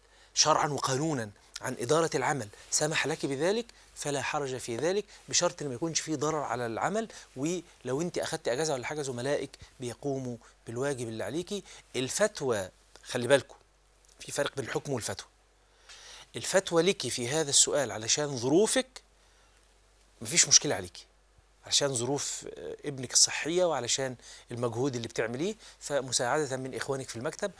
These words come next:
هم ممكن يقوموا بالدور بتاعك. مديرك في الشغل عارف ظروفك كويس جدا فبيسامحك إنك أنت ممكن تاخدي يوم أو يومين أجازة، هذا لا حرج فيه، وعملك إن شاء الله مفيهوش أي حرج إن شاء الله، في حين إنك أنت كمان لما بتروحي بتشتغلي وبتؤدي اللي عليكي،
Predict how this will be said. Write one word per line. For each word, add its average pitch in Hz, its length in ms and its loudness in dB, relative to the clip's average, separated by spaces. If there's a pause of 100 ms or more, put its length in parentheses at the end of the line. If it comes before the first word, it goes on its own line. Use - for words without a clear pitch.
(200)
هم 143 140 -4
ممكن 131 240 -8
يقوموا 131 260 -6
بالدور 120 300 -4
بتاعك. 151 360 -4 (280)
مديرك 131 360 -2
في - 60 -2
الشغل 113 300 2
عارف 143 260 -2
ظروفك 120 340 -4
كويس 131 180 -4
جدا 143 220 -4
فبيسامحك 123 720 -2 (400)
إنك 131 220 -6
أنت 147 140 -6
ممكن 127 180 -8
تاخدي 131 240 -4
يوم 135 220 -2
أو 123 120 -6
يومين 127 240 -6
أجازة، 185 380 -4 (240)
هذا 131 220 -2
لا 110 80 -2
حرج 123 300 -2
فيه، 175 220 -6 (300)
وعملك 127 300 -4
إن 113 60 -4
شاء 139 140 0
الله 127 140 -4
مفيهوش 135 260 -6
أي 151 200 -6
حرج 127 260 -6
إن 113 60 -12
شاء 123 160 -2
الله، 139 200 -6 (220)
في - 120 -12
حين 165 180 -2
إنك 156 200 -4
أنت 190 160 -4
كمان 170 260 2
لما 185 160 0
بتروحي 160 420 -4 (240)
بتشتغلي 151 600 0 (260)
وبتؤدي 131 1080 -4
اللي 123 120 -2
عليكي، 151 420 -4